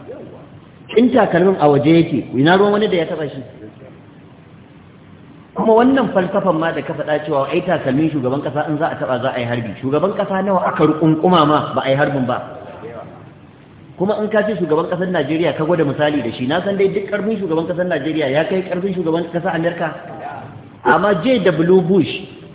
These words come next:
a gabanmu mun gani a dukkanin tashashen la-, labarai sun nuna jifansa ma aka yi da takalmi, wanda ya jefe shi an harbe shi.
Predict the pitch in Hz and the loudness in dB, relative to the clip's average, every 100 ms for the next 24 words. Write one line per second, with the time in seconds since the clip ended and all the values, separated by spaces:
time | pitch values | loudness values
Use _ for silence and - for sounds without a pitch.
0 | - - 165 160 165 226 233 185 185 190 | -8 0 2 4 6 6 6 4 4 4
1 | 202 190 196 196 147 240 214 120 185 180 | 4 4 4 2 0 0 0 0 2 0
2 | 180 185 165 170 165 165 151 147 147 - | -2 -2 0 2 2 4 4 2 0 0
3 | 147 139 131 139 160 147 160 165 165 147 | 0 0 2 2 0 0 -2 0 0 0
4 | 110 - - 120 233 214 214 175 160 170 | -4 -10 -8 2 4 4 4 4 2 0
5 | 180 160 135 139 131 135 147 151 185 226 | 0 -2 -2 -2 0 0 2 4 4 6
6 | 202 190 190 160 190 185 165 185 190 180 | 6 8 6 6 4 2 0 0 2 2
7 | 156 165 | 0 -4